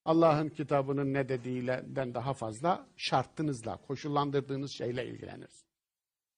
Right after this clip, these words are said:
Ve bizim ruh sağlığımızı bozdu bu tip yaklaşımlar. Bizim iman sağlığımızı bozdu. İman sıhhatimizi bozdu.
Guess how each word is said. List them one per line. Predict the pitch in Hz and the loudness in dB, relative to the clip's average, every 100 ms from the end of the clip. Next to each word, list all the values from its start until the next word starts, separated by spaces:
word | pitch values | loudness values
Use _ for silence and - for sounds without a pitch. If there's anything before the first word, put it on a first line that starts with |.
| - | 0
Ve | 160 170 - - _ _ _ _ 131 | 4 6 4 -6 _ _ _ _ -4
bizim | 139 160 147 - - _ _ _ _ _ _ _ _ 160 | 0 2 0 -4 -16 _ _ _ _ _ _ _ _ 2
ruh | 190 | 2
sağlığımızı | - 123 110 107 98 92 101 | 2 -6 -4 -6 -8 -10 -8
bozdu | 101 107 90 101 104 | -6 -6 -8 -8 -8
bu | - | -8
tip | - 120 | -10 -10
yaklaşımlar. | - 95 - 92 87 - _ _ _ _ _ _ _ _ _ _ _ _ - | -10 -12 -14 -16 -18 -20 _ _ _ _ _ _ _ _ _ _ _ _ -2
Bizim | 147 226 208 | 2 2 2
iman | 170 165 202 214 - | 4 6 6 4 0
sağlığımızı | 120 107 104 95 95 82 | -4 -4 -8 -10 -14 -20
bozdu. | 85 82 _ _ _ _ _ _ _ _ _ _ _ _ - | -20 -20 _ _ _ _ _ _ _ _ _ _ _ _ 0
İman | 147 160 233 | 4 6 6
sıhhatimizi | 202 170 139 127 113 101 92 82 | 4 -2 -4 -6 -6 -10 -12 -18
bozdu. | - _ | -20 _